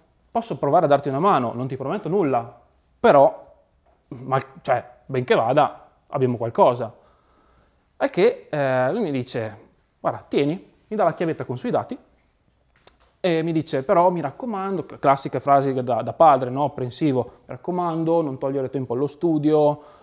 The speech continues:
eh, ne hai già fin troppo da fare, riposati". Vabbè, lasciamo perdere. Ho chiamato un mio compagno di corso dell'università, nonché un carissimo amico, e gli dico,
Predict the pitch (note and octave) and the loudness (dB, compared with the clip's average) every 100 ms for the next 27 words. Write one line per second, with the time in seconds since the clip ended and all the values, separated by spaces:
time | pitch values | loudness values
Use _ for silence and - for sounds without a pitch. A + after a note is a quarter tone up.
0 | - D3 C#3 C3+ C#3 C#3+ C#3+ C#3 - C3 | 2 4 6 4 0 -2 -2 -2 -4 -8
1 | C#3+ D3+ D3 D#3+ C#3+ - E3+ D#3+ D3 D3 | -2 -2 -2 -4 -6 -4 -2 0 2 0
2 | C#3 C3 E3+ D3 C#3+ C#3 - D3 D3 D3 | -2 4 6 6 2 -4 0 2 2 0
3 | C3 - _ _ _ - - - _ _ | -4 -12 _ _ _ -20 -20 -20 _ _
4 | - E3 D3 C3 A#2+ C3+ B2+ B2+ - _ | -4 -2 0 -2 0 0 2 0 -2 _
5 | _ _ _ _ _ _ _ _ _ _ | _ _ _ _ _ _ _ _ _ _
6 | _ _ _ - E3+ - D3+ F3 C#3+ C3 | _ _ _ -8 -4 0 0 0 -2 -2
7 | C3+ A#2+ A#2+ B2 G#2+ G#2+ D3 D3 _ _ | -2 -4 -4 -6 -8 -6 -8 -8 _ _
8 | _ - A#2 A2+ A#2+ B2 F3 A#2+ G3+ - | _ -8 -6 -6 -8 -10 -12 -10 -12 -14
9 | _ - C#3+ C3 C#3 B2 C3 D#3 C#3 B2+ | _ -10 -6 -4 -4 -2 -4 -4 -4 -4
10 | B2 - A3 - - _ _ _ - A#3 | -4 0 -2 -2 -20 _ _ _ -2 0
11 | D3 - C3+ B2 A#2+ C#3 | 0 0 0 2 -2 -10